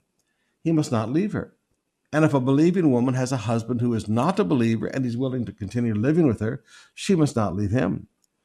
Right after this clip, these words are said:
For the believing wife brings holiness to her marriage,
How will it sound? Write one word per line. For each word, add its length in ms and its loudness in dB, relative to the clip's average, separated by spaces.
For 120 4
the 100 2
believing 640 4
wife 440 0
brings 280 -2
holiness 760 2
to 140 -6
her 120 -4
marriage, 500 -2